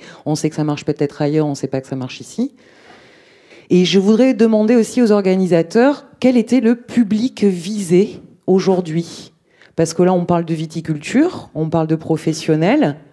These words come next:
Ce sont les premiers concernés par la question des pesticides et les recherches que l'on fait ou pas pour s'en passer quand on s'en donne vraiment les moyens ou pas.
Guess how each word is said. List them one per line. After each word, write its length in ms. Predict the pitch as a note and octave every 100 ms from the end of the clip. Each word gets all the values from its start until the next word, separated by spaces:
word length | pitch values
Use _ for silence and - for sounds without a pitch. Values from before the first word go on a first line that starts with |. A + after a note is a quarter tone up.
| _ _ -
Ce 140 | -
sont 180 | D#3 E3+
les 100 | D#3
premiers 360 | - F3 E3 E3+
concernés 500 | D#3+ D#3 D#3 D#3+ D#3+
par 100 | D3+
la 100 | D3
question 300 | D3 - D#3
des 100 | D#3
pesticides 680 | D#3 D#3 D#3+ - F3 F3 F3
et 160 | E3+ F3
les 140 | E3
recherches 640 | D3+ D3 - E3 - - - - - _
que 100 | -
l'on 160 | D3 D3+
fait 180 | - D#3+
ou 80 |
pas 220 | C#3+ D#3+ D#3+
pour 340 | _ G3+ -
s'en 220 | - E3+
passer 400 | D#3 D3 - D#3+
quand 240 | D3 C#3 C3+
on 280 | C3+ B2+ B2 - _
s'en 200 | - C#3+
donne 200 | C#3+ C#3+
vraiment 300 | C3+ C3+ C3
les 80 | C3
moyens 360 | B2+ B2 A#2+ A2
ou 40 |
pas. 340 | G#2+ D#3 C4